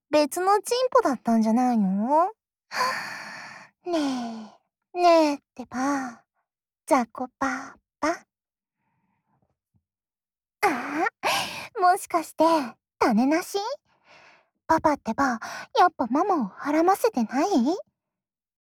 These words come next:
うことは、あたしってば、パパの実の娘じゃなかっ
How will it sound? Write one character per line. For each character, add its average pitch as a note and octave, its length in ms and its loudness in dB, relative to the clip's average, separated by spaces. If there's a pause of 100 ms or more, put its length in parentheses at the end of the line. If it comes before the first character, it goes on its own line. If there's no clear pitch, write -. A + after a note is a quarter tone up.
(1300)
う A#4 60 0
こ A4+ 140 2
と A4+ 120 0
は、 E4 840 -4 (760)
あ G3+ 140 -6
た C#4 240 -10
し - 180 -18
っ - 120 -20
て F#4 140 4
ば、 B3+ 520 -8 (640)
パ A4 140 2
パ F4+ 160 -4
の A#3+ 220 -4
実 A3+ 300 -4
の G#4+ 140 4
娘 C4 460 2
じ C#4+ 140 -8
ゃ A3+ 140 -12 (560)
な D#4+ 200 4
か - 180 2
っ - 60 -6